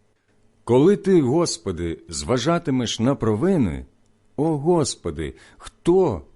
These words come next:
встоїться? Та в Тебе є прощення, щоб мали страх перед Тобою.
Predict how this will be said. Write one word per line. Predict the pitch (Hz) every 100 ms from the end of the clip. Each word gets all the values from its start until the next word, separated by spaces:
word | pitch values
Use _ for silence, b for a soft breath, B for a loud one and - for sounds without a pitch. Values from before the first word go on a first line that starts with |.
| -
встоїться? | 78 - - 170 147 95 73 - 73 64 - _ _ _ _ _ _ _ _ _ _ _ _ _ -
Та | 87
в | 76
Тебе | - 170 185 175
є | 147 135 143
прощення, | - 113 104 - - 76 71 65 - _ _ _
щоб | - - 139
мали | 107 117 180 202 190
страх | - - 190 175 -
перед | - 110 110 -
Тобою. | 139 123 139 98 73